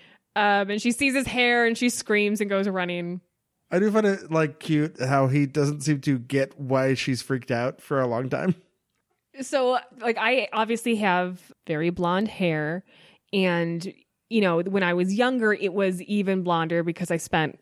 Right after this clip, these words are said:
Speaker 1: way more time, like, outdoors 'cause I didn't have a job. <laughs> So, um, my hair was, like, white blonde. And one of my friend's little sisters just had never been around someone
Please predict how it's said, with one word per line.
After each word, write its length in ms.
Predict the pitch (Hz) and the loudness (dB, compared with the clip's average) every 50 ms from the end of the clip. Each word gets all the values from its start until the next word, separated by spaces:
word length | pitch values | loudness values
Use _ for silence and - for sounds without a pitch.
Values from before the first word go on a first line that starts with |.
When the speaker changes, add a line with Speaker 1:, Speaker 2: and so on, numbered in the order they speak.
| _ - | _ -4
Speaker 1:
way 220 | 196 202 208 202 | 2 4 4 6
more 160 | 196 185 185 180 | 6 4 2 2
time, 340 | - 190 180 170 165 165 | 0 0 0 2 2 2
like, 240 | 160 160 165 - - - | 0 -2 -2 -4 -6 -4
outdoors 1160 | 165 160 160 151 - _ _ _ _ _ _ 190 - 170 151 147 147 147 156 165 - - - _ _ _ | -2 0 0 -2 -4 _ _ _ _ _ _ -4 -2 -2 -2 0 -2 -2 -4 -4 -6 -10 -20 _ _ _
'cause 460 | - - 156 147 - - - - _ _ - - | -4 -4 -4 -4 -4 -10 -20 -20 _ _ -12 -10
I 40 | 175 | -6
didn't 240 | 156 170 160 143 101 | -2 0 0 -2 -2
have 160 | - 180 160 156 | -4 -2 -2 -2
a 40 | |
job. 400 | 151 - 165 151 147 147 147 - - - - - - - _ _ _ _ _ _ | -2 0 0 0 0 0 -2 -4 -10 -20 -20 -20 -20 -20 _ _ _ _ _ _
<laughs> 60 | - - - 160 175 - - - _ - - - _ - | -6 -2 2 2 2 2 2 -2 _ -12 -20 -20 _ -10
So, 480 | 254 - - 247 240 226 214 208 202 196 - - - - _ - | -8 -4 -2 0 0 0 0 -2 -4 -8 -12 -20 -20 -18 _ -2
um, 340 | 220 208 190 175 175 175 175 | 0 0 2 0 -2 -2 -2
my 80 | 190 | -2
hair 200 | 196 208 220 214 | 0 2 2 2
was, 180 | 208 202 196 - | 2 2 0 0
like, 120 | 190 180 - | -2 -4 -4
white 540 | 190 185 190 196 208 196 185 175 - - - | -8 -8 -4 -2 0 0 0 0 -2 -6 -10
blonde. 680 | - 208 214 240 277 285 254 208 185 180 180 180 - - - - | -6 -2 0 2 2 2 2 0 0 -2 -4 -6 -8 -12 -8 -6
And 300 | 202 196 196 196 196 196 | -4 -2 -2 -2 0 0
one 200 | 202 208 220 226 | 0 2 2 0
of 140 | 226 - | 0 0
my 140 | 233 214 214 | 0 0 0
friend's 500 | 202 - 220 202 196 196 196 196 190 - | 0 0 0 2 2 2 2 0 -2 0
little 220 | 202 196 185 180 180 | -2 0 0 0 -2
sisters 880 | - - 214 208 - - - 208 190 185 185 185 180 180 175 - - _ _ _ _ _ _ _ _ _ - 202 | -2 -4 -4 -4 -4 -2 0 2 2 4 4 2 2 0 -2 -6 -20 _ _ _ _ _ _ _ _ _ -12 -6
just 220 | - 208 - _ _ - | -6 -6 -6 _ _ -6
had 220 | 226 202 240 214 | -2 -2 0 2
never 380 | 214 220 220 220 220 208 220 214 | 2 2 2 2 2 2 0 0
been 240 | 196 220 208 208 214 | 2 2 0 2 2
around 500 | 208 202 202 190 190 190 190 185 190 185 | 0 2 2 2 2 2 0 0 -2 -4
someone 800 | - - 208 185 185 185 180 180 175 175 175 175 175 175 180 | -4 -4 -4 -2 -2 -2 -2 -2 0 -2 -2 -4 -4 -6 -6